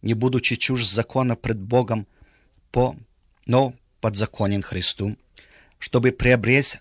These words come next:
чуждых закона. Для немощных, как немощный, чтобы приобресть немощных.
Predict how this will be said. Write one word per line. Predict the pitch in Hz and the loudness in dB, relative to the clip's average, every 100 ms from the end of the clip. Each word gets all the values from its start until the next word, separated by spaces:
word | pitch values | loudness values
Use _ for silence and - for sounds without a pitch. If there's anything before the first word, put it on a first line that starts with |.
| _ | _
чуждых | - 127 113 107 | -2 0 -2 -4
закона. | 95 104 - 117 90 - _ _ _ _ _ _ | -4 -4 -4 -6 -6 -16 _ _ _ _ _ _
Для | 107 120 | 2 4
немощных, | 120 143 139 - 127 127 - | 4 4 4 2 -2 -6 -6
как | 107 - | -8 -4
немощный, | 113 107 92 - 92 - _ _ | -2 0 -2 -4 -8 -10 _ _
чтобы | - - 110 110 | -6 -2 0 0
приобресть | - 107 98 117 - - | 0 -2 0 2 2 2
немощных. | 113 101 - 82 | -2 -2 -4 -6